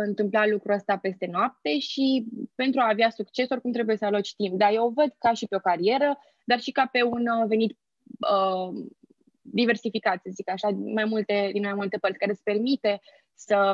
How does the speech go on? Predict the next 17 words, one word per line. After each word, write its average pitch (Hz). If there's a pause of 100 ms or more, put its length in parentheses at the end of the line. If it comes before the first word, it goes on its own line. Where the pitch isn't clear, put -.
(200)
îl 208
faci 214
din 196
oriunde 262
te 247
afla, 233
din 202
orice 220
parte. 220
Asta 233
mi 240
se 226
pare 214
avantajul 202
major 185
al, 190
uh, 180